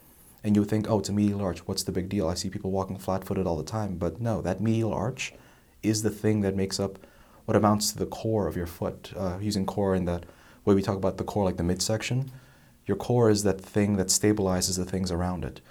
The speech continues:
And that medial arch of your foot is the thing that stabilizes the rest of your foot.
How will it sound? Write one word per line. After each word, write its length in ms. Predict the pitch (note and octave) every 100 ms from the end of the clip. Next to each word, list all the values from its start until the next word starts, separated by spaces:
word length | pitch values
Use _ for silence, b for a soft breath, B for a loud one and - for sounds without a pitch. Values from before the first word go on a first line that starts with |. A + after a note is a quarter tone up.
| b b b -
And 160 | G2
that 80 | F#2
medial 340 | G#2 A2+ A2 F#2
arch 180 | F#2+ F#2
of 40 |
your 100 | F#2
foot 280 | - - -
is 120 | F#2
the 100 | F#2+
thing 220 | F2+ G2+
that 120 | G#2 F#2+
stabilizes 680 | - G2+ G#2 F#2+ F#2 F#2 F#2
the 60 |
rest 180 | F2+ -
of 60 | E2+
your 80 |
foot. 340 | C#2+ - F2+